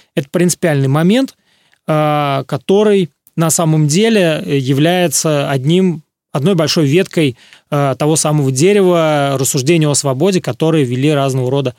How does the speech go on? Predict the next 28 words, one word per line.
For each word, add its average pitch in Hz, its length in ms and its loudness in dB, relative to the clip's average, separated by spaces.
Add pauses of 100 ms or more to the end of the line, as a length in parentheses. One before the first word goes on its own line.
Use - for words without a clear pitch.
(320)
философы 147 720 -2
или, 139 420 0 (120)
а, 127 540 -4 (400)
общественные 135 640 -2
деятели. 127 520 -2 (920)
Почему 185 540 0
одной 143 300 0
из 131 60 -2
веток? 131 300 -4
Потому 151 420 0
что, 170 920 0
а, 143 420 0 (340)
такой 135 240 -4 (240)
крупной 156 360 0
веткой, 139 320 -2
да, 165 160 -2
потому 151 400 -2
что 160 180 -2
из 143 160 2
этой 165 180 0
крупной 226 340 0
ветки 220 280 0
начинают 147 440 -2
отрастать 143 540 -4
более 139 320 0
мелкие. 135 440 0 (760)
И, 170 260 2 (220)
а, 147 600 -2